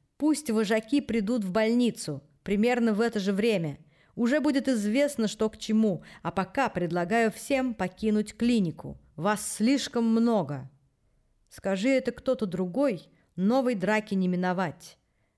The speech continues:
Верберы недовольно зашушукались, многие даже порыкивали, но все же побрели к выходу. Спустя считанные минуты в коридоре остались вожаки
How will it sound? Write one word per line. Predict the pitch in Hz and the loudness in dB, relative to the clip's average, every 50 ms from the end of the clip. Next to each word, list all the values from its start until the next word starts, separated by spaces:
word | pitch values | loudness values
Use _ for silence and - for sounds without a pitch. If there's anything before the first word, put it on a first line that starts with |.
| _ _ _ | _ _ _
Верберы | 160 208 226 220 208 269 277 277 262 | -2 -2 0 2 2 2 2 2 2
недовольно | 247 247 202 226 220 208 247 277 277 269 247 233 | 2 2 2 2 2 2 2 2 2 2 0 0
зашушукались, | 190 202 202 - - 208 - - - 196 196 196 - 175 151 147 - - - _ - - _ | -2 -2 -4 -6 -8 -10 -10 -6 -6 -6 -4 -4 -6 -8 -8 -10 -12 -18 -20 _ -20 -12 _
многие | - 208 240 247 226 247 | 0 0 2 2 2 2
даже | 240 208 233 226 208 220 | 2 2 0 0 -2 -4
порыкивали, | - - 208 185 170 160 233 277 277 - - 175 160 165 151 139 139 - - _ _ _ _ _ | -4 -2 -2 -2 0 0 -2 -2 -2 -4 -6 -6 -6 -6 -6 -8 -10 -12 -18 _ _ _ _ _
но | - 170 175 | -10 -8 -8
все | 170 - - 247 254 | -8 -4 -2 -2 -2
же | 208 220 | -2 -4
побрели | 214 - 180 156 160 180 180 190 202 | -6 -6 -6 -6 -4 -4 -2 -2 -4
к | - - | -4 -4
выходу. | 156 180 185 - - - 143 131 135 131 131 - - _ _ _ _ _ _ _ _ _ _ _ _ | -4 -4 -4 -4 -4 -10 -12 -12 -12 -14 -16 -18 -20 _ _ _ _ _ _ _ _ _ _ _ _
Спустя | _ - - 233 220 - - 277 269 | _ -10 -8 -8 -8 -2 0 0 0
считанные | 269 - - - 277 220 254 233 226 220 214 | 0 -2 -4 -4 -2 -2 0 0 2 2 4
минуты | 214 214 214 214 220 262 285 294 - - 170 151 156 - _ _ - - - _ | 4 4 4 4 2 2 2 0 -2 -4 -8 -8 -10 -14 _ _ -20 -20 -20 _
в | - - | -8 -4
коридоре | - 233 233 214 240 277 285 269 247 | -2 0 0 2 2 2 2 2 0
остались | 233 - - 240 240 233 220 214 - | -2 -4 -4 -2 0 0 0 -2 -4
вожаки | 180 190 180 160 196 190 185 - - 285 294 294 285 | -6 -6 -4 -2 -4 -4 -6 -6 -4 -4 -2 -2 -4